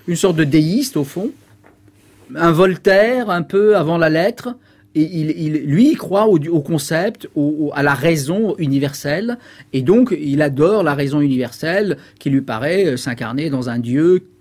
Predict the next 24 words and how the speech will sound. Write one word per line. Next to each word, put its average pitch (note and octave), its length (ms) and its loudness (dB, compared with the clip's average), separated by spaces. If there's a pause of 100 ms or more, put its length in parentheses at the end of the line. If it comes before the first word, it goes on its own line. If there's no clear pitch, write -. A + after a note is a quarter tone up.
(100)
qui D#3 120 -2
n'est D3 120 2
pas, A3 220 -2
à G#3 100 4
la F3 80 4
limite, F#3 300 -2
un D#3+ 100 0
Dieu F#3 180 0
providence, F#3+ 680 -2 (300)
qui F3 140 -2
ne F3 100 4
se F#3 160 0
mêle F#3 220 0
pas G#3+ 220 -2
des E3+ 140 -2
affaires E3 240 -6
des E3+ 180 -4
hommes, G3 220 0
qui E3 160 -6
ne D#3 120 0
gère D#3 240 -2
pas G3 240 -6
la D#3+ 100 -2
création. E3+ 600 -6